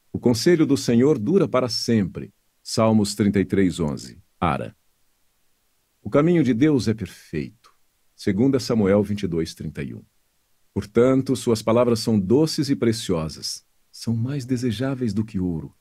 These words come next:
E são mais doces do que o mel e o destilar dos favos. Salmos dezenove, dez.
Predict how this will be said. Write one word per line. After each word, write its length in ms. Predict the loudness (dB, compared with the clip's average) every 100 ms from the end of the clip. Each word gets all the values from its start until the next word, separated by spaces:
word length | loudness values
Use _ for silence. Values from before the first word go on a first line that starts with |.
| _ _ _ -8
E 40 |
são 160 | 0 2
mais 220 | 2 2
doces 360 | 0 0 -2 -4
do 120 | -2
que 120 | 2
o 60 | 4
mel 500 | 4 4 2 0 -8 -4
e 60 | -2
o 40 |
destilar 460 | -2 -4 -6 -6 -6
dos 180 | -8 -12
favos. 560 | -12 -12 -12 -18 -20 _ _ _ _
Salmos 560 | -4 0 2 2 0 -4
dezenove, 640 | 0 2 4 2 2 -2
dez. 600 | -4 -4 -6 -10 -14 -16